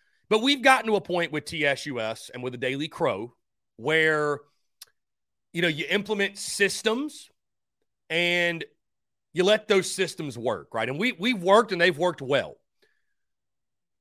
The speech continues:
But you can always improve. So I say all that to say, without going into great detail on everything, I would rather just let the actions speak for itself,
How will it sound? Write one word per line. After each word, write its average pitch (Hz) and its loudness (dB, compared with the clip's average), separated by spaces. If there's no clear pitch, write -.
But 202 4
you 214 0
can 214 0
always 220 4
improve. 143 -4
So 190 0
I 180 6
say 247 2
all 240 2
that 214 4
to 156 -12
say, 196 2
without 165 0
going 185 0
into 165 -4
great 131 -4
detail 139 -2
on 127 -4
everything, 117 -4
I 135 2
would 123 -6
rather 156 0
just 135 -12
let 139 -4
the 120 -16
actions 139 -4
speak - -10
for 139 -4
itself, 156 0